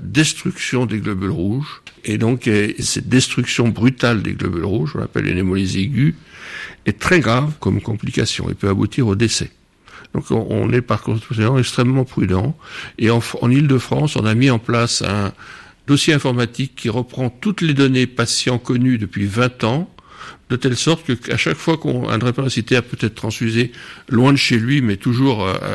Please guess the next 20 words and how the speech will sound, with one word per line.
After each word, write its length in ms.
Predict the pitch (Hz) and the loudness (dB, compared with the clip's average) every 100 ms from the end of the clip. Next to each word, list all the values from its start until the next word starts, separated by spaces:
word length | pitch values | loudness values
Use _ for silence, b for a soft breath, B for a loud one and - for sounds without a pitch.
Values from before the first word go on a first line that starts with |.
| 95 | -4
dans 100 | 98 | -2
la 100 | 95 | 0
région, 440 | 101 95 107 139 - B B B - | 0 -2 -2 -2 -4 B B B -4
le 120 | 113 | 0
médecin 300 | 117 - 143 | 2 2 0
puisse 200 | 143 123 | 0 2
avoir 240 | 113 107 - - | 2 0 -2 -4
accès 320 | 131 - - 113 | -4 -2 2 4
vingt-quatre 420 | 139 151 143 143 | 4 2 -2 -2
heures 100 | 127 | -2
sur 140 | 107 | -2
vingt-quatre 500 | 104 95 110 123 - B B B | -2 -2 -2 -2 -4 B B B
aux 180 | - 117 | -2 2
informations 720 | 120 - 117 110 - 113 147 B B B B - | 2 2 0 0 -2 -2 -4 B B B B -4
pour 320 | 120 123 113 | -2 0 0
éviter 540 | 117 113 110 135 143 147 | -2 0 0 2 2 0
un 100 | 104 | -4
accident 400 | 101 - 101 110 | -4 -4 -2 -2
de 60 | 104 | -4
transfusion. 560 | - 101 - 98 92 | -6 -8 -8 -8 -10